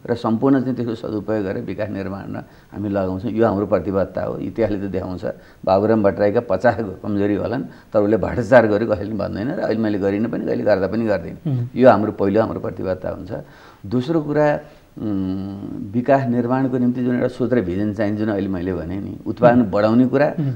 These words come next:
Speaker 1: र उत्पादन बढाइसकेपछि चाहिँ त्यसलाई चाहिँ न्यायपूर्णले वितरण गर्ने कुराको
Speaker 2: उम्।
Speaker 1: सुस्पष्ट विचार हामीसँग अरू कसै पार्टीमा छैन।
Speaker 2: उम्।
Speaker 1: कसैले चाहिँ निरस-, कि खालि,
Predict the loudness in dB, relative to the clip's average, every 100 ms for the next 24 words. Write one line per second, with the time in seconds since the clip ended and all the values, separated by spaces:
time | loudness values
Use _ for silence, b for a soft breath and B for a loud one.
0 | 0 0 4 6 6 6 4 4 2 0
1 | 0 -2 -2 -4 -4 -2 -2 0 0 2
2 | 2 2 -2 -2 -4 -2 0 2 4 2
3 | 0 -2 -2 -2 -2 -2 -4 -2 0 0
4 | 2 2 2 0 4 4 4 0 -2 -2
5 | -2 0 -2 -2 -4 -4 -4 -4 -2 -4
6 | -6 -6 -4 0 4 6 6 6 6 4
7 | 2 -2 -4 -10 -8 -4 -2 2 4 4